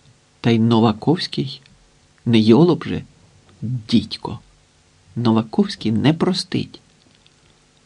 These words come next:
Я тепер тут, у тебе, знаєш, готуватиму. Ха, дівчинка смішна. Тобі ж з дитинства усе на тацях подавали.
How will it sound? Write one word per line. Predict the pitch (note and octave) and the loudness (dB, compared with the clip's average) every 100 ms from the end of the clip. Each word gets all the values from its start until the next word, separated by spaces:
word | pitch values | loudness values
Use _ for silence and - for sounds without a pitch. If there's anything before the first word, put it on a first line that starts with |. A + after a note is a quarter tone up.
| _ _ _ _ _ _ _ _ _ _ _ _ _ _ _ _ _ _ _ _ _ - | _ _ _ _ _ _ _ _ _ _ _ _ _ _ _ _ _ _ _ _ _ 2
Я | G#3+ B3 | 6 6
тепер | B3 A#3+ A#3+ | 6 6 6
тут, | A3+ D4 A#3 - - - - _ _ _ _ - - - | 6 6 6 2 -16 -20 -20 _ _ _ _ -20 -20 -4
у | - | 0
тебе, | - G3 D3+ - - - - _ _ _ _ _ _ - | 4 4 4 -2 -8 -12 -20 _ _ _ _ _ _ -2
знаєш, | F3 A3+ C4+ E3 - _ _ _ _ _ - | 2 4 4 2 -2 _ _ _ _ _ 2
готуватиму. | G#3 C4 C#4 A3 - - A#2+ - - - _ _ _ _ _ _ _ _ _ _ | 4 6 6 6 2 -4 -8 -8 -10 -14 _ _ _ _ _ _ _ _ _ _
Ха, | - - - - | -14 -10 -8 -4
дівчинка | C3+ G#2 - - - - | 0 0 -2 -8 -8 -10
смішна. | - A#2+ - A#2+ B2 C3 _ _ _ _ _ _ _ _ _ _ | -8 -6 -6 -4 -6 -6 _ _ _ _ _ _ _ _ _ _
Тобі | - D#3+ G3 | -2 2 2
ж | |
з | D#3 | 2
дитинства | C3+ D#3 F#3+ G#3 - C3 | 2 2 2 0 -2 -2
усе | - D3+ - F#3 | 0 -2 0 0
на | G3+ | 0
тацях | F#3+ F3 G#3 G#3+ C#3 | -2 -2 -4 -4 -10
подавали. | - A2+ G#2 G2+ G#2+ - C#3 | -2 0 0 -2 -4 -6 -10